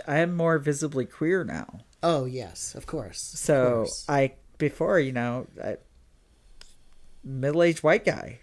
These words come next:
Speaker 2: Yeah,
Speaker 1: Um,
Speaker 2: sure.
Speaker 1: going bald and Hawaiian shirts and cargo shirts. I mean,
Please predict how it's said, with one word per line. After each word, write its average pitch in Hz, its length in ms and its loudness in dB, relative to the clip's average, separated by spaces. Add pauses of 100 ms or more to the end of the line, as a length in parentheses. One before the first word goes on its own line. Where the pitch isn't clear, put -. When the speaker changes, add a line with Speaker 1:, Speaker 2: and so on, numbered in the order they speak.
(120)
Speaker 2:
Yeah, 156 340 6
Speaker 1:
Um, 123 160 -4 (100)
Speaker 2:
sure. 120 340 -6 (360)
Speaker 1:
going 135 220 2
bald 135 460 6
and 123 200 -6 (180)
Hawaiian 131 340 0
shirts 123 560 -2
and 127 200 -12
cargo 170 320 4
shirts. 135 220 -8
I 147 40 -6
mean, 156 180 -4